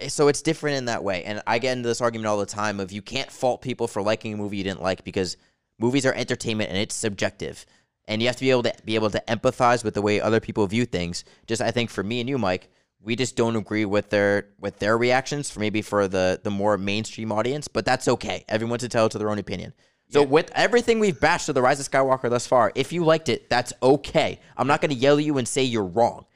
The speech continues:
Speaker 2: Yeah.
Speaker 1: I'm just gonna say I disagree.
Speaker 2: Yeah, same, yeah, it's like friend of the podcast, Martio Pucci, also is like, yeah, it's like, I hate eight, I love nine,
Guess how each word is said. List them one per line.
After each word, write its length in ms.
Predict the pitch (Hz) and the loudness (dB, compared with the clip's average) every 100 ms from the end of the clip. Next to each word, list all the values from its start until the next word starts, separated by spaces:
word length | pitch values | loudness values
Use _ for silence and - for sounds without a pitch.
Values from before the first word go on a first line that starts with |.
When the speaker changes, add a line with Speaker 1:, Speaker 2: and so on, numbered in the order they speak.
| _ _ | _ _
Speaker 2:
Yeah. 80 | 110 | -4
Speaker 1:
I'm 60 | 131 | -4
just 100 | - | -2
gonna 160 | 135 | -2
say 220 | - 127 | 0 2
I 80 | 113 | 2
disagree. 480 | 104 101 - - - _ _ _ | 2 -4 -6 -10 -12 _ _ _
Speaker 2:
Yeah, 220 | 120 117 - | -4 -4 -6
same, 300 | 110 175 160 156 | -4 -2 -2 2
yeah, 180 | 143 | 4
it's 80 | 117 | 4
like 140 | 123 139 | 2 0
friend 200 | 165 151 | -2 -2
of 80 | |
the 80 | - | 0
podcast, 280 | 135 131 113 | 0 0 -2
Martio 340 | 120 113 117 | -2 -4 -4
Pucci, 320 | 107 139 113 104 | -4 -6 -4 -4
also 220 | 101 113 | -4 -6
is 240 | 104 104 | -6 -6
like, 160 | 107 - | -8 -4
yeah, 160 | 127 | -2
it's 80 | 110 | -2
like, 180 | 110 - _ _ | -4 -8 _ _
I 160 | 135 151 | 0 2
hate 300 | 123 143 135 | 4 4 4
eight, 160 | 131 110 | 0 0
I 80 | |
love 200 | 120 120 | 0 0
nine, 140 | 101 | -2